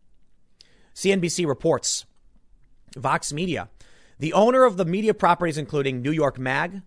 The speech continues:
The Verge, S B Nation, and Eater, has informed its worker, worker unions to prepare for company-wide layoffs, according to people familiar with the matter. Vox spoke with the union leaders Monday to inform them of their plan to cut staff,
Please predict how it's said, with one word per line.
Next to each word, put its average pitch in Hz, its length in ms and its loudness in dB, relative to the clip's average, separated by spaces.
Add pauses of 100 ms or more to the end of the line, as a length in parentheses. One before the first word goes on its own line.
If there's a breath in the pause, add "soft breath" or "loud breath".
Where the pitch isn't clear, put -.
The 135 80 -4
Verge, 170 480 0
S 147 160 -6
B 135 160 -8
Nation, 156 400 -6
and 123 160 -8
Eater, 139 300 -6 (400 soft breath)
has 147 200 0
informed 170 480 0
its 147 140 -8
worker, 175 400 0 (120)
worker 196 280 0
unions 117 460 -6 (380)
to 185 140 -2
prepare 180 440 -2
for 185 120 -2
company-wide 147 720 -2
layoffs, 123 560 -4
according 139 300 -4
to 135 60 -4
people 135 180 -8
familiar 123 220 -6
with 110 60 -8
the 117 60 -8
matter. 127 280 -4 (580 soft breath)
Vox 143 360 0
spoke 185 320 2
with 180 100 -2
the 170 60 -6
union 160 240 -4
leaders 143 260 -4
Monday 143 200 -2
to 156 140 -4
inform 151 360 -2
them 175 120 -4
of 135 100 -4
their 131 100 0
plan 147 260 -6
to 127 60 -10
cut - 220 -8
staff, 127 440 -4